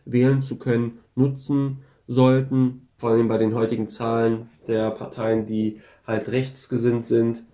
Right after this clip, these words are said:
Deswegen sollte man auf jeden Fall alles nutzen,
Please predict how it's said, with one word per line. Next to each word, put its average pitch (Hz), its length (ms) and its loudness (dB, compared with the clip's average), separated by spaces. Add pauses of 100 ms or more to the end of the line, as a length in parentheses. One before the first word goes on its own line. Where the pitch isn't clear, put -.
(140)
Deswegen 113 600 -2 (240)
sollte 113 200 -4
man 110 140 0
auf 110 140 -2
jeden 117 100 0
Fall - 160 -6
alles 113 300 0
nutzen, 113 560 0